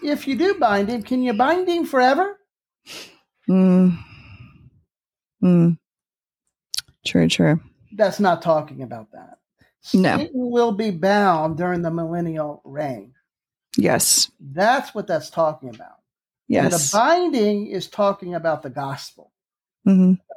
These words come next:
Speaker 1: gospel.
Speaker 2: Yes, it
Speaker 1: Um,
Speaker 2: is.
Speaker 1: I think when we look at this, read Second Timothy two, twenty-four through twenty-six. This is the
Speaker 2: Okay.
Speaker 1: first way to deal,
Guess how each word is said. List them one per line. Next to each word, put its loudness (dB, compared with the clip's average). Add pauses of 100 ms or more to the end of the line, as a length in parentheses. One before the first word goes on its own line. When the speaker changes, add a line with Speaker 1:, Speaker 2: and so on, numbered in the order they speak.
Speaker 1:
gospel. -20 (640)
Speaker 2:
Yes, 2
it 2
Speaker 1:
Um, 0
Speaker 2:
is. -2 (2000)
Speaker 1:
I -4
think 0
when -2
we 0
look 0
at 0
this, -2 (1200)
read 0
Second 0
Timothy 0
two, -2
twenty-four -4
through -12
twenty-six. -8 (420)
This -4
is 2
the 4
Speaker 2:
Okay. 4
Speaker 1:
first 2
way -2
to -4
deal, -4